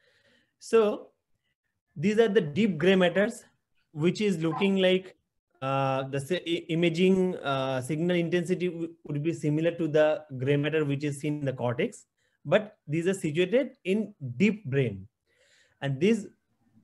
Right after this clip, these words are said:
constitute the basal ganglia. The head of caudate nucleus, this, here. This is lentiform nucleus, which consists of putamen and globus pallidus,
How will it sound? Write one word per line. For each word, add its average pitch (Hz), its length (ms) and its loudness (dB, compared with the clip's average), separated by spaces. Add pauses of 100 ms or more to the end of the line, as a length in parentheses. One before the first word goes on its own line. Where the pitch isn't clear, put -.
(400)
constitute 175 560 0
the 185 80 4
basal 170 380 4
ganglia. 175 500 4 (680)
The - 80 -8
head 151 260 2
of 196 200 6
caudate 175 260 4
nucleus, 190 640 0
this, 175 340 -4 (680)
here. 143 380 -2
This 143 240 -6
is 180 100 -2
lentiform 160 460 0
nucleus, 185 560 0
which 160 200 -8
consists 156 380 -4
of 160 160 -2
putamen 160 400 -2
and 147 160 -2
globus 127 300 0
pallidus, 180 400 0